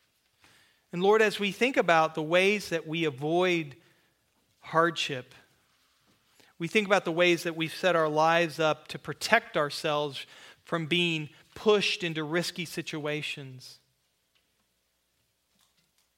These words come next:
Jesus, I pray that the gospel would be that fuel we need, that your love for us would be the thing that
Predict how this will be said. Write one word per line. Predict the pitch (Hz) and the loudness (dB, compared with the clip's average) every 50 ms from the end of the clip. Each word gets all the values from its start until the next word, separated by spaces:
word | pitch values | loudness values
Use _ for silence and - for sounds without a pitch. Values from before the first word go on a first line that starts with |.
| _ _ _ _ _ _ _ _ _ | _ _ _ _ _ _ _ _ _
Jesus, | - 151 185 170 170 170 180 | -6 -4 -4 -4 -4 -2 0
I | 180 190 | 0 0
pray | - - 185 185 175 | 0 0 0 0 0
that | 160 165 143 | 0 -4 -8
the | 165 | -8
gospel | 147 156 160 160 165 156 - - 170 160 151 147 | -4 0 0 0 0 -2 -4 -8 -10 -10 -8 -8
would | 147 143 135 135 139 151 | -10 -12 -14 -16 -20 -14
be | - 170 180 185 | -10 -8 -8 -6
that | 170 175 165 156 - - | -2 -2 -2 -2 -4 -8
fuel | - - 175 175 180 180 175 170 156 | -12 -6 -2 0 0 0 0 -2 -4
we | 160 160 156 | -6 -8 -8
need, | 151 147 147 147 143 143 139 131 | -10 -10 -10 -10 -10 -10 -12 -12
that | 139 139 - _ - - - - | -14 -14 -16 _ -20 -20 -14 -6
your | 170 165 175 180 | -2 0 0 0
love | 185 180 185 185 196 190 - | 2 4 4 4 4 2 0
for | - - 165 160 156 | -2 -4 -2 -2 0
us | 151 151 143 - - - | -2 -2 -4 -6 -10 -12
would | 151 139 | -12 -12
be | 139 156 156 | -10 -8 -8
the | 151 151 151 | -8 -10 -12
thing | - - 160 160 156 151 143 | -14 -12 -12 -12 -12 -12 -12
that | 139 131 135 - _ | -12 -14 -14 -16 _